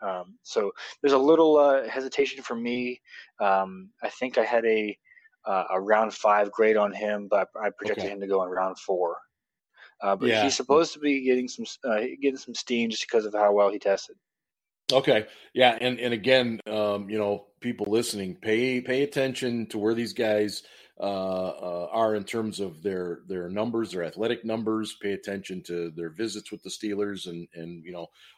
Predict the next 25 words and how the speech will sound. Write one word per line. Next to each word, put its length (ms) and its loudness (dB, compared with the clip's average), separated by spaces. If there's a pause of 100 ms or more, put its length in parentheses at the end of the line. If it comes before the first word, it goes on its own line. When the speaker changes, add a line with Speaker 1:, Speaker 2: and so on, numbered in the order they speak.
Speaker 2:
all 180 2
that 180 -2
kind 140 -6
of 60 -10
stuff. 280 -6
And 120 -10
we're, 200 -4
we're 160 -8
trying 260 -8
to 60 -18
do 120 -8
our 120 -6
best, 400 -12
um, 360 -8 (120)
at 140 -14
the 60 -16
website 420 -10
to 80 -20
update 360 -12
you 100 -16
on 140 -14
that 160 -12
as 160 -20
well. 260 -6 (420)
Um, 460 6